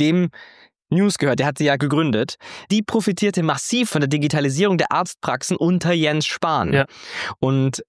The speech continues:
Speaker 1: die bekamen da halt auch Millionen Aufträge von Jens Spahn.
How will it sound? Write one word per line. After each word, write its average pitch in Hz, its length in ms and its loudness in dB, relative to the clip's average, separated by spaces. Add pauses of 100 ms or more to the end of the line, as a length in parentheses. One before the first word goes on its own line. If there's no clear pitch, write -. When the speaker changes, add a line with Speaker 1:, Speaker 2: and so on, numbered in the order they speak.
(120)
Speaker 1:
die 156 80 2
bekamen 147 420 0
da 143 260 2
halt 143 200 0
auch - 160 0
Millionen 147 440 2
Aufträge 135 480 0
von 190 200 -2
Jens 190 160 -2
Spahn. 104 400 -2